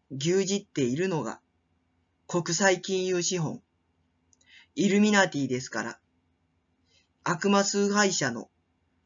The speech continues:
ニムロドの復活を祝う日は、マーケットも休みにしたかったのだと思います。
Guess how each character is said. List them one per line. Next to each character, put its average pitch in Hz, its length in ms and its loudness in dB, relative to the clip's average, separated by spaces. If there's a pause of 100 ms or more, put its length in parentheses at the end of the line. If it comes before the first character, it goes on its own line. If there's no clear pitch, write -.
(140)
ニ 170 160 2
ム 196 120 4
ロ 190 160 6
ド 185 140 2
の 185 240 -4 (100)
復 175 360 -4
活 190 320 0
を 180 140 4
祝 190 340 4
う 143 100 -2
日 175 160 -8
は、 160 180 -6 (960)
マ 175 200 2
ー 185 100 2
ケ 180 140 2
ッ 175 120 -2
ト 175 140 -2
も 165 240 -4 (380)
休 175 300 0
み 202 120 2
に 156 140 0
し - 100 -6
た 180 140 -2
か 165 120 -4
っ 156 120 -6
た 147 140 -2
の 139 120 -4
だ 180 160 0
と 135 220 -10 (240)
思 135 240 -4
い 110 100 -6
ま 110 140 -10
す。 - 160 -20